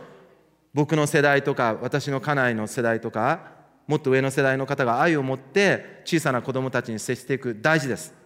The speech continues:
ありなんですけど、小さな子供たちが、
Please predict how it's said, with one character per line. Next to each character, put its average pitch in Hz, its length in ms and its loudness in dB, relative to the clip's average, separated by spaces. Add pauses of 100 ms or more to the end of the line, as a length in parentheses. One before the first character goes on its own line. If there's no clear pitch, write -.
(400)
あ 196 100 4
り 214 80 2
な 160 120 2
ん 127 40 0
で 113 80 -4
す - 80 -18
け 123 80 -4
ど、 127 220 0 (280)
小 269 280 0
さ 196 160 2
な 151 120 0
子 - 160 -2
供 196 280 2
た 156 160 0
ち - 180 -10
が、 143 480 0